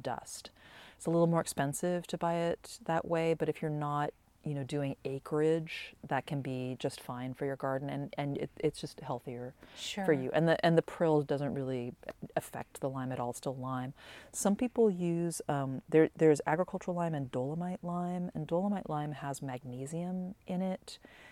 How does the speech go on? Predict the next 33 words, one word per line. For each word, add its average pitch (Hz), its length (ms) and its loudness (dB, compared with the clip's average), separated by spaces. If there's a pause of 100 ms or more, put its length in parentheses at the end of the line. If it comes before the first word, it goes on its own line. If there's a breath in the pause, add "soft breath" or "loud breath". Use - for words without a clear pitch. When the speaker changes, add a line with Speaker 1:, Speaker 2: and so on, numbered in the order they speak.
(140 loud breath)
Speaker 1:
which 175 200 4
isn't 202 200 2
necessarily 170 440 0
a 147 60 4
bad 151 460 -2
thing, 135 360 -4
but 139 240 0
if 143 160 -2
your 151 100 2
soil 160 460 0 (680)
has 143 340 0
enough 147 260 0
magnesium 139 640 -4
in 131 160 -6
it, 175 260 -2
you 147 140 -6
don't - 180 -4
necessarily 143 400 -4
wanna 127 240 -8
add 123 220 -8
more. 123 480 -8 (420 loud breath)
So, 143 600 4
like, 139 160 0
a 139 40 -6
basic 135 300 -4
soil 131 240 -2
test - 280 -6
could - 140 -6
tell 127 220 -4
you 123 260 -6 (920)
whether 151 300 4
you 139 180 -4
need, 139 360 -8